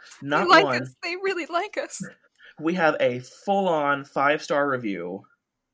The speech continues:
Speaker 2: uh, from Pat and Charles from, and you're gonna love this, the name for their stuff, Conversations
Speaker 1: Yeah.
Speaker 2: Podcast. The S and the
Speaker 1: Like,
Speaker 2: W are
Speaker 1: like
Speaker 2: capitalized.
Speaker 1: Converse-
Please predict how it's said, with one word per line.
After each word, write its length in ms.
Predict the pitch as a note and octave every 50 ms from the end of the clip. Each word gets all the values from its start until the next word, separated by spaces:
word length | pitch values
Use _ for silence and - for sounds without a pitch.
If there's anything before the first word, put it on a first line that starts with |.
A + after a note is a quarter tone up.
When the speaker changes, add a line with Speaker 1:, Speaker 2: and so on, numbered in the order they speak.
| _ _ _ _ _ _ -
Speaker 2:
uh, 400 | B2 C3 A#2+ A2+ G#2+ G#2 G#2 F2+
from 380 | - - - C3 A#2+ A#2 A2+ A2
Pat 340 | - - D#3 E3+ F#3 - - D3
and 160 | C3+ B2+ B2
Charles 440 | - D#3+ D3 C3 B2 A2+ A2 A2+ -
from, 220 | - A#2+ A2+ G#2+
and 280 | - G#2+ G#2+ G#2 - -
you're 60 | - -
gonna 120 | A2+ A2 A2
love 220 | A2+ A2 G#2+ G2+ G#2+
this, 380 | G#2 G#2 - - - - - _ _ _ -
the 180 | G2+ G2+ A2 G#2+
name 320 | A2 G#2+ G#2 G#2 F#2+ F#2 -
for 120 | - G#2
their 140 | G#2+ G#2 G#2+
stuff, 320 | - - G#2 G2 G#2 - _ _ _ _ _ _ _ _ _ -
Conversations 1500 | - D3+ C#3 C#3+ E3 D#3+ D3+ D3+ C3 B2+ - - - C#3+ C3 C3 D3+ D3+ - - D#2+ C#2+ D2 B2 C#3 - - - - _ _ _ _ -
Speaker 1:
Yeah. 80 | -
Speaker 2:
Podcast. 480 | - C5 B4 - - D2+ - G#2 B2+ - _ - - - _ _ _ _ _ _ _ _ _ _ _ _ _ _ _ _ _ _ _ _ _ _ _ _ _ _ _ _ -
The 160 | C3 B2+ A2
S 160 | G2+ B2+ B2+ C3+
and 60 | C#3
the 20 |
Speaker 1:
Like, 60 | C3 B2
Speaker 2:
W 180 | A#2 A#2+ A#2+
are 60 | A2 -
Speaker 1:
like 60 | -
Speaker 2:
capitalized. 600 | A#2 A#2 - A2 - - - F#2 A2+ A#2 - - _ _ _ _ _ _ _ _ _ _ _ _ _ _ _ _ _ _ _ _ _ _ _ _ _ _ _ _ _ _ -
Speaker 1:
Converse- 1500 | - - - A3+ A3+ A#3 A#3+ B3 A#3+ B3+ B3+ B3+ C4 B3+ - - - - - - - - - - - - - - -